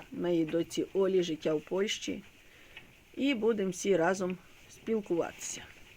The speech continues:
А я буду відповідати. Чого я перейшла з корів на кози?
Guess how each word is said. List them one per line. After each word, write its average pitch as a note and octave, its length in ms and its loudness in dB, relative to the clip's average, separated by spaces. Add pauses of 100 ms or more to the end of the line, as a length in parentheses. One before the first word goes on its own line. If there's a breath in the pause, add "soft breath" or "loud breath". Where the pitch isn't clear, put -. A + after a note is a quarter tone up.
(120)
А F#3 140 -2
я B3 160 6
буду F3 200 0
відповідати. - 680 -4 (1000 loud breath)
Чого A#3 280 8
я A#3+ 140 10
перейшла G#3 720 2 (300)
з - 100 -18
корів A3 420 6
на G3 100 0
кози? D#3+ 360 -2